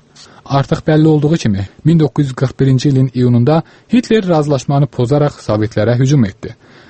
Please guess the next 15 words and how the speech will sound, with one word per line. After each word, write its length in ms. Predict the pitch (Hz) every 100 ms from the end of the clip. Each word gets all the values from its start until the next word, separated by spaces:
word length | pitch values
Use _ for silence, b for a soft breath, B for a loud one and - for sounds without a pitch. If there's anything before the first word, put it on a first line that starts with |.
| B B
Müharibənin 540 | 175 208 220 233 254
nəticəsi 460 | 208 196 185 175 202
də 140 | 185 165
hər 160 | 185 185
iki 140 | - -
tərəfə, 380 | 143 139 143 113 - -
xüsusən 320 | 190 - 180
də 80 | 170
Sovetlərə 560 | - 127 123 - 117 143 -
olduqca 460 | 117 113 135 - 143
ağır 260 | 123 139 117
oldu. 240 | 82 82 - b b b
Sovetlər 540 | - 127 123 143 143
həmin 240 | - 131 143 127
müharibədə 540 | 123 120 120 120